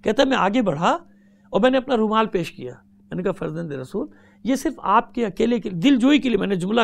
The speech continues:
کہا کہ یہ صرف آپ کے اکیلے کے لیے نہیں ہے، بلکہ یہ سب کے لیے یہی حکم ہے جو ہو رہا ہے۔'" تو کہتے ہیں،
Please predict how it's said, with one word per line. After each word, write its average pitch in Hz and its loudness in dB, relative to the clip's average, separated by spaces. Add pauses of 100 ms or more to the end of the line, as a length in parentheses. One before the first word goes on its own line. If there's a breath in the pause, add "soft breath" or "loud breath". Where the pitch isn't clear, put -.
کہا 202 2
کہ 269 -4
یہ 294 -2
صرف 320 -6
آپ - -2
کے - 0
اکیلے 277 0
کے 311 -4
لیے 311 0
نہیں 294 -4
ہے، - -8 (480 soft breath)
بلکہ 247 2
یہ 247 6 (600)
سب - 4
کے 427 10
لیے 359 8
یہی 302 2
حکم 214 0
ہے 147 -10 (460 soft breath)
جو 190 2
ہو 190 6
رہا 151 -2
ہے۔'" 147 -8
تو - -20
کہتے 294 -6
ہیں، 302 -6